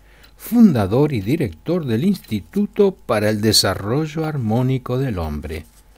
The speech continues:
para que se promoviera formalmente en Georgia su sistema psicosomático para la educación de la voluntad, la memoria,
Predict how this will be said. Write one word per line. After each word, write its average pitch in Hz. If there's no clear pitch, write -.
para 78
que 78
se -
promoviera 143
formalmente 92
en 101
Georgia 185
su 262
sistema 180
psicosomático 190
para 90
la 85
educación 127
de 87
la 80
voluntad, 82
la 135
memoria, 85